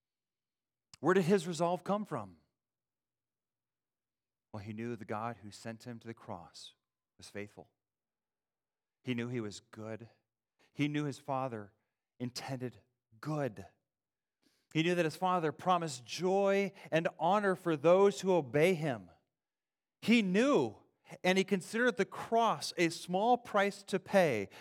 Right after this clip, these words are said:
in order for the treasure house that God had in store for those who are faithful. And so Christ endured.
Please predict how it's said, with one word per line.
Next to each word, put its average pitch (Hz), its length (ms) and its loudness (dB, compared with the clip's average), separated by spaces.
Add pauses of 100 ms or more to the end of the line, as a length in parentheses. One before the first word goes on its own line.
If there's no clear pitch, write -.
(100)
in 175 140 4
order 185 340 4
for 175 260 -2
the 151 160 0
treasure 208 680 0
house 110 380 -6 (220)
that 165 180 4
God 180 220 4
had 175 180 4
in 165 100 -6
store 147 720 0 (420)
for 156 160 0
those 131 300 -2
who 139 80 -6
are 127 80 -6
faithful. - 480 -14 (1300)
And 101 100 -20
so 101 140 -12
Christ - 640 -14 (720)
endured. 98 540 -18